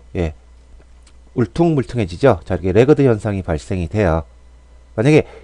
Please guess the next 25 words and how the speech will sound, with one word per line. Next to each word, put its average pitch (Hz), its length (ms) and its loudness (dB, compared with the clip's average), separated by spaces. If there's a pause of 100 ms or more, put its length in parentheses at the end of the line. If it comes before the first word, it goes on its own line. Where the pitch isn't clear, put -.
여기도 123 320 2
맞추고 123 380 -2
싶다 107 400 0
그러면은 92 480 0 (760)
얘를 101 220 4
박스를 170 560 2
먼저 92 600 2
드래그해서 104 500 0
만든 117 400 -2
다음에 113 440 2 (200)
글자를 104 560 0 (120)
입력해라 98 760 -4
이런 80 180 -6
소리죠. - 320 -14 (880)
자, - 180 -20 (240)
그래서 98 380 0 (1080)
타입 147 280 4
툴 147 200 4
선택하시고 117 840 0 (260)
내가 113 360 0 (160)
원하는 131 500 4
영역만큼 101 880 2
이렇게 82 500 -2
드래그를 82 480 -4
해줘요. 107 320 -4